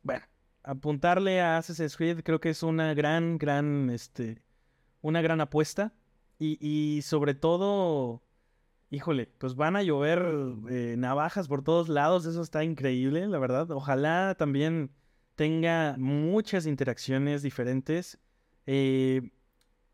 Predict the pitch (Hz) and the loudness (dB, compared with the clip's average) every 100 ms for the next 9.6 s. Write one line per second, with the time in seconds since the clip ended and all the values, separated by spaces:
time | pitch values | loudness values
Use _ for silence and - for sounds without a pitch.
0 | _ 147 139 135 131 131 135 139 131 139 | _ -4 -2 0 0 0 0 0 0 2
1 | 139 - 156 170 165 143 139 131 156 156 | 0 0 0 2 0 0 -2 -2 -2 0
2 | 143 135 135 127 151 151 151 143 127 - | 0 0 -2 0 0 0 2 0 -2 -8
3 | _ _ _ _ - - 160 165 165 165 | _ _ _ _ -6 0 2 2 2 0
4 | 151 151 151 143 139 - 135 120 - 127 | 0 0 2 2 2 0 -2 -2 -6 -4
5 | 120 117 143 139 151 135 131 131 135 131 | -4 -4 -4 0 2 2 2 0 0 -2
6 | 127 131 127 117 - _ _ _ _ 135 | 0 0 0 -2 -6 _ _ _ _ 0
7 | 135 143 139 120 127 127 127 123 - 117 | 2 2 0 0 0 0 0 0 -2 -2
8 | - _ _ _ - 117 131 135 123 127 | -4 _ _ _ -14 -8 -4 -2 -2 -2
9 | 131 104 110 107 98 | -4 -6 -8 -10 -12